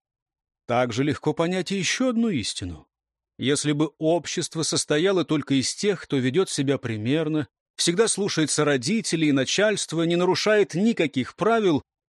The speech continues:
в таком обществе можно было бы удавиться с тоски. А кроме того, само такое общество потеряло бы способность меняться,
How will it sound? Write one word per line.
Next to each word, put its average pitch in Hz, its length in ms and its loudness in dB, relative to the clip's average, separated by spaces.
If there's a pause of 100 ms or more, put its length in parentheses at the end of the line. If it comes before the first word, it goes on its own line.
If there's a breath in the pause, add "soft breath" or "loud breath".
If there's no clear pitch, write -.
в - 120 -20
таком 117 340 -2
обществе 160 480 0
можно 131 320 2
было 156 220 2
бы 160 140 2
удавиться 175 600 2
с - 80 -2
тоски. - 500 -6 (300)
А 127 140 2
кроме 160 300 2
того, 165 300 4
само 147 480 2
такое 160 360 2
общество 175 600 2
потеряло 180 520 2
бы 190 100 0
способность 196 680 -2
меняться, 190 640 -2